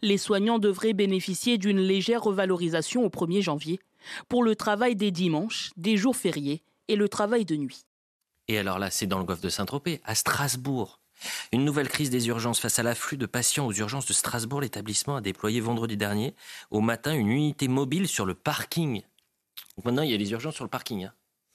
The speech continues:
Speaker 2: On est toujours en France, hein. Rappelez-vous, pendant le Covid, c'était des images qui avaient choqué tout le monde.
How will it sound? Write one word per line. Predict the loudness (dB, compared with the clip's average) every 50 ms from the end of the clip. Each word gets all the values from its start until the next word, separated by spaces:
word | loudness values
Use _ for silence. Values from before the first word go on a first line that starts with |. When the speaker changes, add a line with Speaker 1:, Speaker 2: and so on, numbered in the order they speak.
| _ _ _ _ _ _
Speaker 2:
On | -4 -4
est | -4 -4
toujours | -4 -4 -2 -2
en | -2 -2
France, | -4 -8 -8 -8 -8
hein. | -12 -16 _ _ _ -20 -20 -10 _
Rappelez-vous, | -4 -2 -2 -2 -2 -2 -2
pendant | -2 0 0 0 0
le | 0
Covid, | -2 -2 -2 -2 -2
c'était | -4 -6 -4 -2 0
des | 0 0 0
images | -2 -2 -2 -2 -4
qui | -4 -4
avaient | -4 -2
choqué | -2 -4 -4 -4 -6 -6
tout | -6 -6 -4
le | -4
monde. | -4 -4 -4